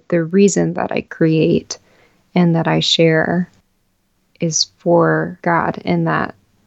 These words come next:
I feel like this is, again, something that I have to do and that I love to do it. It's a joy.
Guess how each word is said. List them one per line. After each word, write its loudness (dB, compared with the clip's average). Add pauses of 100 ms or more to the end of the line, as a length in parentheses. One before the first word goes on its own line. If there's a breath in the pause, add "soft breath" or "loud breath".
(180)
I -2
feel -2
like -2
this -2
is, -2 (260)
again, 0
something 0
that -4
I -2
have -4
to -6
do -4
and -8 (400)
that 2
I 2
love 0
to -6
do -10
it. -6
It's -6
a 0
joy. -2